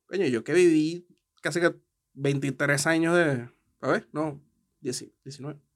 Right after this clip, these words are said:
ya no me acuerdo. Eh, yo vivía en, en Maracay, coño. Casi que todas las camionetas tú te subías y tal, y habían unos que sí estaban pendientes, tú le decías,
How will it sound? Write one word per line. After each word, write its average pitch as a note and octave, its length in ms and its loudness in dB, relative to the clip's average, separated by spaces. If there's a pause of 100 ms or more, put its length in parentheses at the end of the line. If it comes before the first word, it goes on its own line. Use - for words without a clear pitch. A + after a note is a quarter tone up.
(120)
ya C#3 100 -8
no F3+ 40 -2
me D#3+ 80 -2
acuerdo. C#3 220 -4 (380)
Eh, D3 720 6 (760)
yo - 120 -6
vivía B2 320 2
en, C#3 440 0
en B2 160 -4
Maracay, A#2+ 520 -2 (420)
coño. A#2+ 480 -6 (920)
Casi B2+ 240 -6
que E3 120 -2
todas D#3 260 4
las F#3 100 4
camionetas D#3 480 2
tú F3+ 120 -10
te - 160 -8
subías G#3 500 8
y G#3 100 4
tal, G#3 300 4
y D#3 160 2
habían D#3+ 380 4
unos B3 400 4
que F#3 140 -6
sí - 120 0
estaban E3+ 240 0
pendientes, G#3 340 2
tú G3 60 -4
le G3+ 60 0
decías, G#3 280 0